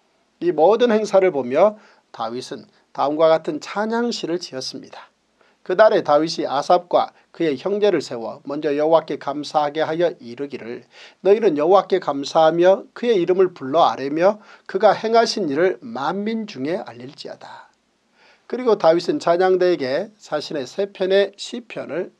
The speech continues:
찬양하게 했습니다. 첫째, 시편 백오 편 일 절에서 십오 절의 찬양입니다. 이스라엘의 주권자이신 하나님께서 이스라엘의 역사 속에서 행하신 기사에 대한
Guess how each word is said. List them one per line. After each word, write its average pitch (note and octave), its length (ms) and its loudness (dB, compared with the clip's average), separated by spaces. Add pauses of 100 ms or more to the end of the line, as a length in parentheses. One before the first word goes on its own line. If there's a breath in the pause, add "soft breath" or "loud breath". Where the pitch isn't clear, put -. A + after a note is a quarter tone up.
찬양하게 C3+ 580 -12
했습니다. - 560 -16 (720)
첫째, - 360 -12 (180 soft breath)
시편 G3 560 -4
백오 D3 380 -8
편 F3+ 260 0
일 D#3+ 220 -6
절에서 E3 420 -2
십오 D3+ 560 -8
절의 C3+ 300 -6
찬양입니다. D#3 840 -12 (580 soft breath)
이스라엘의 F#3+ 640 4
주권자이신 E3+ 840 -2
하나님께서 F3+ 920 -6 (100)
이스라엘의 E3+ 760 2
역사 C#3 320 -2
속에서 F3 380 -2
행하신 F3 580 -6
기사에 B2 420 -14
대한 D#3+ 340 -2